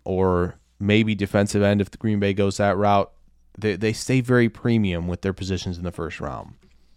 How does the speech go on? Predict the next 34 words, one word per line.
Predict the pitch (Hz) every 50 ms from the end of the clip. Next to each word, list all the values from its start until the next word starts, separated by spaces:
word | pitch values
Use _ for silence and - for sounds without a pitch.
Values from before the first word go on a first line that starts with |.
| _ - - - - - - - - - - - - - - -
Unless | 113 113 117 120 120 127 -
they've | - 139 131 117
had | 117 120 113 113 101 -
two | - - 117 113 95
picks, | - - - 85 - - - - - -
right? | 90 90 92 95 104 - - _ _ _ _ _ _ _
Unless | - 95 98 101 104 -
they've | 113 113
had | 113 110 107 101
two | - 117 110
picks, | - - 101 87 - - - - - - - - _ _ _
then | - 101 98 98
it's | 92 - - -
like, | - 98 95 92
"Okay, | 98 95 - 98
we'll | 95 95
go | 95 92 87
safety, | - - 92 90 87 -
we'll | 95 95 92 85
defensive | - - - 87 82 82 71
tackle," | - - 82 64 - - - - -
right? | 73 82 90 90 - - _ _ _ _ _ _ _ _ _ _ _ -
Otherwise, | 101 107 127 131 127 120 117 113 117 104 110
it's | 101 -
been, | - - 104 98 95 92 90 85 - - _ _ _ _
at | - - 104
least | 87 123 127 117 - -
in | 107 127 127 127
Goody's | 113 110 131 160 196 175 135 104 -
tenure | - - - 95 90 87 85 85
to | 82 87
this | 85 82 73 -
point, | - - 92 90 85 82 80 - _ _ _ _ _ _ _ _ _ _ _ _ _ _ _ _ _ _ _ _ _ -
Gary, | 98 101 90 87 87 92 104 127 170 202